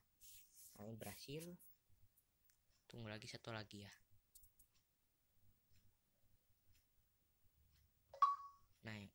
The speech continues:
ini kemungkinan besar atau yang nggak besar pack ya. Tapi jadinya main buat dunia baru, ada kamu bahasa Indonesia ya. Hai, pokoknya ke dunia baru lah. Sekalian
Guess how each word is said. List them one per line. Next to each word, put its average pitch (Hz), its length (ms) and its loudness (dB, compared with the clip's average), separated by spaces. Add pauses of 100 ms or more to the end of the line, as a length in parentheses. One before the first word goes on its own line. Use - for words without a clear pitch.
ini 131 320 -4
kemungkinan 131 400 -2
besar 117 240 -2
atau - 320 -12
yang 104 160 -10
nggak 101 240 -14
besar - 160 -20 (240)
pack 110 120 -8 (120)
ya. 90 80 -8 (880)
Tapi - 120 -2 (120)
jadinya 139 400 6
main 113 320 0 (3000)
buat 117 240 0 (160)
dunia 110 160 0
baru, 117 320 -4 (640)
ada 110 240 -6
kamu 101 160 -4
bahasa 95 160 -6
Indonesia 98 560 0
ya. 107 80 -10 (1700)
Hai, 123 160 -12 (320)
pokoknya 139 160 -12
ke - 160 -8
dunia 110 320 -6 (160)
baru 113 320 -4
lah. - 80 -12 (1040)
Sekalian 127 400 2